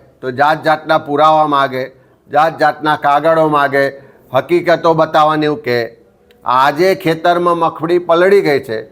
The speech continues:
તણાઈ ગઈ છે, હવે પંદર દિવસ, મહિના પછી સર્વે કરવા આવે અને એમ ક્યાંક બતાવો તો કેટલા ઇંચ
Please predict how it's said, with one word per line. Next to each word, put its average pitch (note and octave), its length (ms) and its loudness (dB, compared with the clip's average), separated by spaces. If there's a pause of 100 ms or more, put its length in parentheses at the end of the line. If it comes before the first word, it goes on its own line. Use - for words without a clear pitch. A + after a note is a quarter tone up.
(760)
તણાઈ F#3+ 380 2
ગઈ D3+ 260 0
છે, A2+ 200 -6 (1160)
હવે D3 180 2 (100)
પંદર D3+ 380 2
દિવસ, D#3+ 340 0
મહિના C#3+ 420 0
પછી D#3 340 -2
સર્વે C#3 380 0
કરવા D3 360 0
આવે F3 260 2 (480)
અને C3 160 -8
એમ C#3+ 200 -2
ક્યાંક D#3+ 300 -2
બતાવો D#3 400 2
તો D#3 140 -6
કેટલા D#3+ 320 -4
ઇંચ D#3+ 260 -4